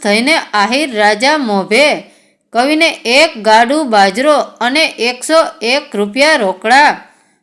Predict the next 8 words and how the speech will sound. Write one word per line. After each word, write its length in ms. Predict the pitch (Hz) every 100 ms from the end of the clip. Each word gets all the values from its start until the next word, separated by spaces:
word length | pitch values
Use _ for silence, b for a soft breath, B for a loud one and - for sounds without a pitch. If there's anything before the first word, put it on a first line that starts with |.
| _ 180
ગણી 380 | 190 220 294
આપ્યા 520 | 359 180 156 175 165 180 _ _
અને 220 | 247 320
ચારણને 760 | 311 220 220 262 311 320 226 165 b b b _
હસતા 380 | 190 202 294 311
મોઢે 400 | 240 220 247 311
વિદાય 500 | 226 190 233 294 302
આપી. 440 | 196 170 175 170